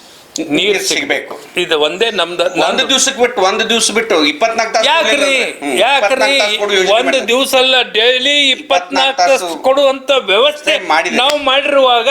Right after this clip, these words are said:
Speaker 1: ಯಾಕೆ ಆಗೋದಿಲ್ಲ ಇದು?
Speaker 2: ಹೌದು. ಗರ್ದಿಗೆ ಮತ್ ವೀಕ್ಷಕರಿಗೆ ನಮಸ್ಕಾರ ಗೌಡ್ರಿ. ಗರ್ದಿಗೆ ಮತ್ ಪೇಜ್ ಫಾಲೋವರ್ ಆಗ್ರಿ, YouTube ಸಬ್ಸ್ಕ್ರೈಬ್ ಆಗ್ರಿ, ಶೇರ್ ಮಾಡ್ರಿ, ಲೈಕ್ ಮಾಡ್ರಿ, ಕಾಮೆಂಟ್ ಮಾಡ್ರಿ. ಇವತ್ತ ನಮ್ಮ ಜೊತೆ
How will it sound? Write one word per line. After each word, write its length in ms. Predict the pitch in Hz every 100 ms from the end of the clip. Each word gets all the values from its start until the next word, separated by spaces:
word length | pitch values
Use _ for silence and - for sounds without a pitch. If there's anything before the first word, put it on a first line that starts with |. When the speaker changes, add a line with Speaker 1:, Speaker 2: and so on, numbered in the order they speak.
| 294
Speaker 1:
ಯಾಕೆ 340 | 214 277 311 302
ಆಗೋದಿಲ್ಲ 460 | 285 311 311 311
ಇದು? 340 | 320 302 262 143
Speaker 2:
ಹೌದು. 500 | 127 117 92 - - - - - - - - - - - - - - - - - - 123
ಗರ್ದಿಗೆ 280 | 135 151 151
ಮತ್ 280 | 165 165 - - - - - - -
ವೀಕ್ಷಕರಿಗೆ 440 | 131 151 143 131
ನಮಸ್ಕಾರ 340 | 127 123 139 120
ಗೌಡ್ರಿ. 240 | 123 147 156 - - - - -
ಗರ್ದಿಗೆ 280 | 117 120 131
ಮತ್ 220 | 131 131
ಪೇಜ್ 220 | 139 135 135
ಫಾಲೋವರ್ 260 | 123 120
ಆಗ್ರಿ, 420 | 113 107 113 - - - - - - -
YouTube 340 | 120 120 131 -
ಸಬ್ಸ್ಕ್ರೈಬ್ 460 | - - 151 139
ಆಗ್ರಿ, 460 | 123 107 110 - - - - - - - - - - - -
ಶೇರ್ 200 | 147 135
ಮಾಡ್ರಿ, 300 | 123 113 110
ಲೈಕ್ 320 | 117 127 123
ಮಾಡ್ರಿ, 260 | 113 107
ಕಾಮೆಂಟ್ 320 | 107 110 110 104
ಮಾಡ್ರಿ. 420 | 104 120 135 - - - - -
ಇವತ್ತ 300 | 117 120 - 117 - - - - - - - - - -
ನಮ್ಮ 240 | 113 113
ಜೊತೆ 500 | 110 113 139 117 -